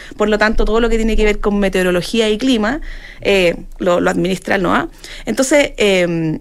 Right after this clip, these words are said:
ellos básicamente trabajan utilizando distintas fuentes de información, satélites, modelos predictivos,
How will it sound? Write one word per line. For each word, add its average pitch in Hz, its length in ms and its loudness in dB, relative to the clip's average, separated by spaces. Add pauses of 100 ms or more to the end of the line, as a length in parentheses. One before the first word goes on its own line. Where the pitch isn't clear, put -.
ellos 359 460 2
básicamente 262 580 2
trabajan 269 880 2
utilizando 202 520 -6
distintas 214 340 -8
fuentes - 260 -6
de 202 80 -8
información, 254 640 -2
satélites, 214 580 -2
modelos 196 240 0
predictivos, 226 540 0